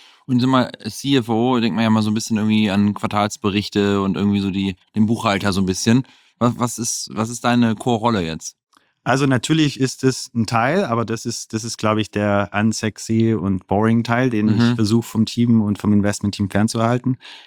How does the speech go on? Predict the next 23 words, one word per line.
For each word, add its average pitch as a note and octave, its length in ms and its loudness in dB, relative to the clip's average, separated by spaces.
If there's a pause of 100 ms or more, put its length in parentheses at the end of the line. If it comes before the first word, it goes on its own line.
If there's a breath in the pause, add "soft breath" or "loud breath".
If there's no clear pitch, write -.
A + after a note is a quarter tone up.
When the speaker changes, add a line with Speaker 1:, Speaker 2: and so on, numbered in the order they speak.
Speaker 2:
Ich - 60 -20
glaub, B2 180 0
meine A#2+ 300 4
Rolle A#2+ 220 0
ist A2+ 100 -4
eher, G#2+ 160 0
ich, - 260 -4
ich G#2+ 220 -10
versuch A2+ 320 0
Strukturen B2+ 580 0
zu A#2 120 -4
schaffen, A2 840 0
damit G#2+ 440 0
genau G#2+ 260 4
das G#2 160 -2
Investment-Team G#2 580 0
den F#2+ 140 2
Job - 400 -4
daily G#2+ 280 2
machen G2+ 260 4
kann, G2 180 0
ohne G#2+ 320 2
auf-, - 340 -6